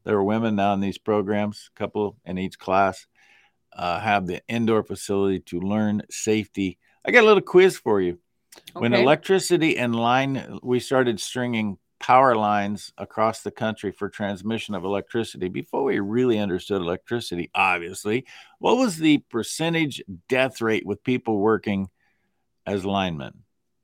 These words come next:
Speaker 2: I have no idea.
Speaker 1: One in three.
Speaker 2: Are you kidding me?
Speaker 1: No, that's what Bill Geezer told me.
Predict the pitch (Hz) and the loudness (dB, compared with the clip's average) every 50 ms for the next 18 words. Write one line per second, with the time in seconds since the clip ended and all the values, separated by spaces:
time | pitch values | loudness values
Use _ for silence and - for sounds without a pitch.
0 | _ _ _ _ _ _ - _ 196 202 196 185 175 175 175 165 156 156 147 143 | _ _ _ _ _ _ -18 _ -10 -10 -10 -10 -10 -10 -8 -6 -6 -4 -6 -6
1 | 139 139 131 123 127 135 _ _ _ _ _ _ _ _ _ _ _ _ _ _ | -6 -6 -8 -8 -10 -12 _ _ _ _ _ _ _ _ _ _ _ _ _ _
2 | _ _ _ _ _ _ _ _ _ _ _ _ _ _ _ - 113 139 170 185 | _ _ _ _ _ _ _ _ _ _ _ _ _ _ _ -2 2 2 4 4
3 | 175 135 107 - - 117 127 123 101 - - _ _ _ _ _ _ _ _ _ | 2 0 -2 -2 -2 2 2 2 0 0 -6 _ _ _ _ _ _ _ _ _
4 | _ _ _ _ _ _ _ _ _ _ _ _ _ _ _ 202 214 233 233 - | _ _ _ _ _ _ _ _ _ _ _ _ _ _ _ -4 -4 -4 -4 -6
5 | - - - 220 247 294 349 392 392 311 - _ _ _ _ 107 107 113 117 110 | -6 -2 -2 -2 -2 -2 -2 -2 -4 -6 -10 _ _ _ _ 0 2 2 2 2
6 | 95 82 - - - 101 101 - - 127 107 101 92 117 123 120 120 113 104 120 | 0 -2 -6 -6 -4 -4 -4 0 0 0 0 2 2 4 4 4 4 2 0 0
7 | 123 110 104 110 107 - - 104 98 92 92 80 76 76 | 0 0 -2 -4 -6 -2 -2 -2 -2 -2 -2 -6 -8 -12